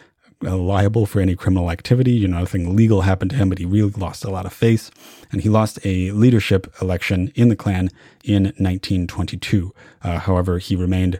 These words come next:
quote, "emperor for life" in the Klan because, you know, the, the Klan uses a bunch of stupid,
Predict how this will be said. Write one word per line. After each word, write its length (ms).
quote, 260
"emperor 420
for 260
life" 480
in 100
the 60
Klan 360
because, 420
you 60
know, 100
the, 120
the 80
Klan 400
uses 280
a 60
bunch 200
of 140
stupid, 560